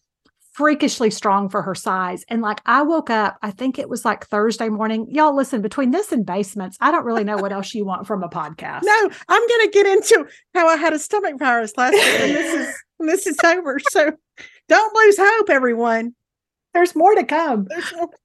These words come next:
Speaker 2: come.
Speaker 1: But I woke up, I guess it was Thursday night or maybe Friday morning, and I was like, my forearms hurt so <laughs> bad. Like, I woke up and just, like, to straighten out my arms, like, hurt.
Speaker 2: Did you put Benarex on 'em?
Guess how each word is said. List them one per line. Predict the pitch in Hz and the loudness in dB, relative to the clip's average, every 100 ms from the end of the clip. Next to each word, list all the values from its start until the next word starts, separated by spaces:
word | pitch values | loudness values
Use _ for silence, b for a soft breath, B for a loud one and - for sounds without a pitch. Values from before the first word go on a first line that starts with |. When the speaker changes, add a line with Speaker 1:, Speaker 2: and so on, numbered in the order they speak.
| - | -16
Speaker 2:
come. | 415 - 403 - | -14 -10 -10 4
Speaker 1:
But | 359 349 | 4 6
I | 285 339 415 | 6 8 8
woke | 415 381 | 8 6
up, | 330 294 | 2 2
I | 240 | 2
guess | 349 370 | 2 2
it | 392 | 0
was | 262 - | -2 -2
Thursday | 254 240 269 285 | 0 2 2 0
night | 240 233 233 220 | -2 0 0 0
or | 208 | -2
maybe | 208 226 | 0 0
Friday | 240 - 220 240 233 | 0 0 -2 0 -2
morning, | 208 214 233 | -2 -4 -6
and | - 247 | -6 -6
I | 233 | -4
was | 269 277 | -6 -4
like, | 208 | -4
my | 233 254 | -2 -2
forearms | 302 - 320 294 302 202 185 175 180 - - | -4 -6 -2 0 0 0 -2 -4 -8 -12 -12
hurt | - 247 220 - | -2 0 0 -4
so | - - 233 240 | -8 -2 0 4
<laughs> | |
bad. | 294 240 190 202 - B B B | 4 2 -2 -6 -6 B B B
Like, | 339 - | 2 2
I | 285 | 0
woke | 285 349 370 | 4 2 2
up | 339 320 | -2 0
and | 269 | -2
just, | 233 330 - 269 | 0 -4 -6 -10
like, | 330 294 | -10 -10
to | - 302 | -8 -10
straighten | - - - 254 294 277 294 | -8 -12 -8 -4 -4 -4 -4
out | 294 | -2
my | 269 240 - | 0 -2 -2
arms, | 220 226 190 185 - - _ _ | -4 -2 -4 -10 -14 -20 _ _
like, | 277 277 - - | 0 0 -2 -6
hurt. | 339 359 320 - - - _ _ _ _ - B - | -2 -2 -2 -10 -16 -18 _ _ _ _ -20 B -2
Speaker 2:
Did | 381 | 0
you | 370 | 0
put | - 320 254 | 0 -2 2
Benarex | 269 302 311 330 - 320 | 2 2 0 -4 -4 -2
on | 311 | 0
'em? | 330 330 | -4 -8